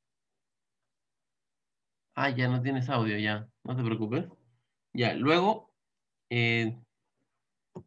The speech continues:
el número de la bestia al cuadrado, cuatro cuatro tres cinco cinco seis. Ya, listo. Entonces, sumamos cifras.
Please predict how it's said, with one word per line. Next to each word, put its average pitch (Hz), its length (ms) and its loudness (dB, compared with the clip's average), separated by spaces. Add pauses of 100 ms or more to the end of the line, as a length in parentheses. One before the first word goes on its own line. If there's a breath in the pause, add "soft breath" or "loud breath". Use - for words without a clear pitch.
(320)
el 123 220 2
número 185 260 6
de 139 100 6
la 127 120 4
bestia 120 720 0 (1900)
al 120 180 2
cuadrado, 123 680 4 (260)
cuatro 123 420 -4
cuatro 165 480 2
tres 160 360 -2
cinco 131 380 -4
cinco 147 400 -4
seis. - 480 -4 (1800)
Ya, 117 360 0
listo. 143 360 0
Entonces, 151 420 -2
sumamos 170 420 2
cifras. 127 580 -2